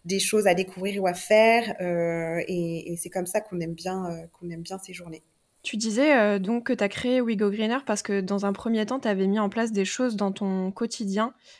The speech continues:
Speaker 2: euh, pour être plus respectueuse de la planète. Est-ce qu'il y a des choses qui ont changé dans ta façon de voyager depuis que t'as eu des prises de conscience écologiques ?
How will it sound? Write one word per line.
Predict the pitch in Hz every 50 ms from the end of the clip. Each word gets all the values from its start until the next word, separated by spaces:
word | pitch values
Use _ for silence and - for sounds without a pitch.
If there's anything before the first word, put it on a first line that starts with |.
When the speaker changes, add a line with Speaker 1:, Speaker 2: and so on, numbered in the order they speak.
| _ _ _ - -
Speaker 2:
euh, | 190 185 185 180 180
pour | 180 - - 196 202
être | 190 - - 196
plus | 190 - - 226
respectueuse | 214 214 214 - 220 208 - - 226 208
de | 214
la | 202 190 190
planète. | 202 202 196 220 269 - - - _ _ _ - - - - - - - -
Est-ce | 269 240
qu'il | - 311 320
y |
a | 294
des | 233
choses | 208 - 269 294 302
qui | - - 220
ont | 208 196 202
changé | - - 233 233 233 240 254 262
dans | 262 233
ta | 202 214 196
façon | 196 196 196 - 240
de | 233
voyager | 214 208 202 190 196 196 214 233 247 254
depuis | 233 226 214 202 - 220
que | - -
t'as | 208 202
eu | 196
des | 180 196 196
prises | - - 220 214
de | 214
conscience | 208 - 214 208 - 233 226 -
écologiques ? | 220 196 208 190 190 190 196 220 262 277 269 -